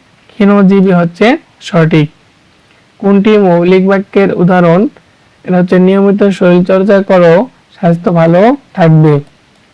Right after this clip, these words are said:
নিচের কোনটি নির্বাচনে সিদ্ধ সন্ধি নয়? এটা হচ্ছে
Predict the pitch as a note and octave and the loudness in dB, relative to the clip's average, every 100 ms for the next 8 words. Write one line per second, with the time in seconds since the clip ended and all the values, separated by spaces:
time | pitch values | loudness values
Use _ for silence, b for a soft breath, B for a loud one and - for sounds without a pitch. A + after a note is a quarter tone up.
0 | _ _ _ _ _ b b b b b | _ _ _ _ _ b b b b b
1 | G3+ G3 G3+ A3 G#3 G#3+ G3+ G3+ G#3 F#3 | 0 0 2 0 0 0 0 0 0 0
2 | F3 F#3 G3+ G3+ F#3 E3 F#3+ F#3+ F#3+ F#3 | 2 2 0 0 0 0 0 0 2 2
3 | F#3 D#3+ D#3+ B3 C#4 _ _ _ _ _ | 2 2 2 -2 -4 _ _ _ _ _
4 | - F#3+ F#3+ F3+ F#3 G3+ | -2 0 0 0 0 0